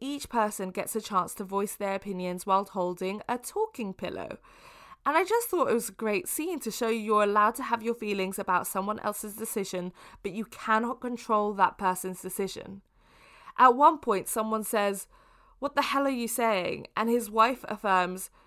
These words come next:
"No, keep talking. It's your turn with the pillow. Keep talking. Say what you want to say." But the best part is with his son. So as I said before, grief doesn't just surface when someone dies, but around things like a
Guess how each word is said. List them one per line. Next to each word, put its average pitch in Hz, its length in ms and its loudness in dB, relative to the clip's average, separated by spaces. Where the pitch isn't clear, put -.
"No, 240 480 4
keep 269 240 -6
talking. 185 580 -2
It's - 220 -4
your 262 160 0
turn 226 240 0
with 185 140 -6
the 156 80 -8
pillow. 156 420 -8
Keep - 300 -4
talking. 214 460 -4
Say 214 320 0
what 240 180 0
you 240 100 -4
want 220 200 -2
to 208 60 -10
say." 165 460 -4
But 233 140 4
the 240 240 0
best 330 260 4
part 180 400 4
is 208 160 -2
with 202 160 -4
his 185 180 -6
son. - 460 0
So 262 280 2
as 277 180 8
I 311 80 4
said 247 260 -4
before, 214 320 -2
grief 208 460 -4
doesn't 208 340 0
just 196 220 -4
surface 190 500 -2
when 196 120 -6
someone 185 400 -2
dies, 170 340 0
but 202 140 -4
around 214 380 2
things 220 300 -2
like 208 160 -4
a - 120 -18